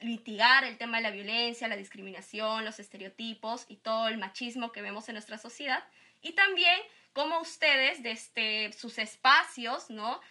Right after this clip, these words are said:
Eh, se han ido abriendo es-, cancha, por decirlo así, ¿no? Eh, Maguita, que es entrenadora, ¿no? Un espacio donde los entrenadores mayormente son varones, o sea, cómo te abriste ese espacio.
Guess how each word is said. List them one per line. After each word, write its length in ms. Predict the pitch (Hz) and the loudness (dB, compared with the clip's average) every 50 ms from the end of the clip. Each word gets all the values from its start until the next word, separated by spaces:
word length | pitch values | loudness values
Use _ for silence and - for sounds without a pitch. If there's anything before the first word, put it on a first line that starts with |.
| - - - _ - | -20 -20 -12 _ 0
Eh, 640 | 233 226 214 214 214 214 208 208 208 208 202 - _ _ _ | 0 2 2 2 2 2 2 2 0 -2 -4 -8 _ _ _
se 160 | - - 262 | -12 -8 -6
han 80 | 240 247 | -4 -2
ido 100 | 262 285 | 0 0
abriendo 380 | 285 269 247 254 254 262 269 262 | 0 0 0 0 -2 0 0 -2
es-, 220 | 254 254 - - _ _ _ _ - | -4 -4 -8 -18 _ _ _ _ 0
cancha, 480 | - 302 285 254 226 - - 208 196 | 2 2 4 2 0 -6 -10 -10 -10
por 140 | - 202 202 | -8 -10 -10
decirlo 320 | 196 214 - 233 220 220 214 | -10 -10 -10 -10 -4 -2 -2
así, 300 | 247 - - - 233 202 | -2 -2 -2 -4 -4 -2
¿no? 200 | 202 226 262 - - - - - - | 0 0 0 0 -2 -6 -12 -10 -4
Eh, 220 | - 233 247 247 - - - | -4 -2 -2 -4 -8 -10 -8
Maguita, 360 | 233 226 226 254 262 269 269 269 | -4 -4 -4 0 0 0 2 2
que 80 | 262 | 0
es 100 | 262 - | -2 -4
entrenadora, 760 | 294 277 226 233 220 214 196 196 208 247 285 294 254 240 226 | -6 -6 -6 -6 -6 -6 -6 -4 -2 0 0 2 2 0 -2
¿no? 240 | 208 208 220 240 254 | -4 -4 -4 -4 -4
Un 80 | 254 | -6
espacio 400 | 233 233 - - 233 233 - 262 | -6 -4 -2 0 0 0 -2 -4
donde 380 | 247 240 233 226 214 208 - - - | -8 -6 -4 -4 -4 -4 -6 -8 -12
los 160 | 214 214 208 | -14 -14 -12
entrenadores 440 | 226 214 208 208 208 214 247 269 277 | -12 -8 -6 -4 -2 0 2 2 0
mayormente 380 | 269 226 233 240 247 247 247 247 | 0 -2 -2 -2 -2 -2 -4 -8
son 240 | - 262 240 233 220 | -10 -10 -8 -4 -4
varones, 560 | 214 220 247 277 320 330 233 - - - - | -2 0 2 2 2 2 0 -4 -10 -16 -14
o 20 | |
sea, 220 | - - 214 214 - | -8 -4 -4 -4 -4
cómo 240 | 247 247 277 285 - - - - _ | -2 -2 -2 -2 -4 -6 -20 -10 _
te 80 | 226 | -4
abriste 640 | 208 208 233 285 320 349 339 - - 247 247 240 233 | -2 -2 0 -2 -2 -2 -4 -4 -2 0 0 0 0
ese 160 | 240 233 - | -4 -6 -10
espacio. 760 | 220 - - - 254 262 269 269 262 - - 254 240 240 254 | -14 -6 2 4 6 6 6 4 2 -2 -6 -4 -4 -4 -4